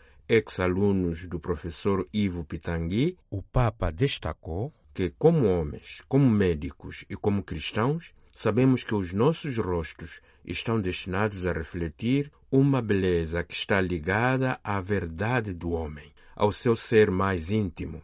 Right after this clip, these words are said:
que não podemos desfigurar. Encorajo-vos a continuar nesse caminho, buscando ações de prevenção e cuidado, e tecendo muitos relacionamentos valiosos que são indispensáveis para combater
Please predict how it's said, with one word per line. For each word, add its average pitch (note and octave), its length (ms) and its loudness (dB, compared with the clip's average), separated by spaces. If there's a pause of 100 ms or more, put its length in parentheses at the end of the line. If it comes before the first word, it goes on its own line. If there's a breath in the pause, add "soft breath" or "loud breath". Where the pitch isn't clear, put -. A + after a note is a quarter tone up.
(160)
que F2 140 0
não G2 260 2
podemos E2+ 680 -2
desfigurar. F#2 880 -4 (260)
Encorajo-vos G#2+ 960 4
a G#2 100 -2
continuar G2 600 0
nesse G#2 360 2
caminho, G2 640 0 (160)
buscando A#2+ 540 2
ações C3 680 2
de F#2+ 180 2
prevenção F#2 840 2 (260)
e A#2 120 4
cuidado, E2 760 -2 (300 soft breath)
e A#2 100 0
tecendo A2 520 2
muitos C#3+ 360 2
relacionamentos G2+ 840 0
valiosos A2 840 2 (200 soft breath)
que G#2+ 120 2
são B2+ 360 0
indispensáveis A#2+ 960 0
para F#2+ 180 -4
combater G#2 760 0